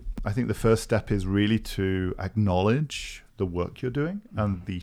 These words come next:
Speaker 1: toll that that can take on you. And I think if you're able to do that, that helps, right? So why am I feeling a bit run down today? Why am I feeling very lethargic?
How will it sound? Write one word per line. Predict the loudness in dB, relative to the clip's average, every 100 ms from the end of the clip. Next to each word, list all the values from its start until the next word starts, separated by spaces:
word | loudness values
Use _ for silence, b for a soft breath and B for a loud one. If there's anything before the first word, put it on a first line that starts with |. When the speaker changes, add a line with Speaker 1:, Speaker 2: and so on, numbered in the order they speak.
| -8 -4
Speaker 1:
toll | 0 0
that | 0 -4
that | -4
can | -6
take | -4 -8 -6 -6
on | -4
you. | -4 -8 B B B B
And | 2
I |
think | 4 4
if | 6
you're | 10 10
able | 8 2
to | -2
do | 4
that, | 4 4
that | 0 -2 -8
helps, | -8 -12 -8
right? | -8 -6
So | -6 0 4
why | 6 6
am | 4
I | 2 0
feeling | 0 0 0
a | -2
bit | -4 -2
run | -4 -2
down | -2 -4
today? | -6 -6 -2 2
Why | 4 4 2
am | 0
I | -4 -6
feeling | -6 -4 -2 0
very | 0 0
lethargic? | -6 -8 -8 -8 -12